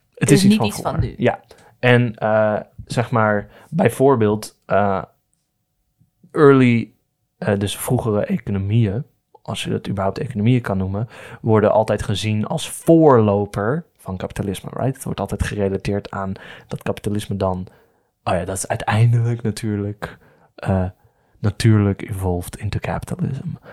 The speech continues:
Speaker 1: Ja.
Speaker 2: Ehm, en dat is het realisme ge-,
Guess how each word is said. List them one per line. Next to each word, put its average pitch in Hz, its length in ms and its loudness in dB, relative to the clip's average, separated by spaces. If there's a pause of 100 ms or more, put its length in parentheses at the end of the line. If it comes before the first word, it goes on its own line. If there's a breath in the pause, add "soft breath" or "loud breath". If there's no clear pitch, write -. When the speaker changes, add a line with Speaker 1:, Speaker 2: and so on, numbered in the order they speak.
(120)
Speaker 1:
Ja. 202 140 -8 (240 loud breath)
Speaker 2:
Ehm, 104 640 6
en 110 220 4
dat 143 200 10
is 180 100 6
het 151 120 4
realisme 117 800 4
ge-, - 240 -10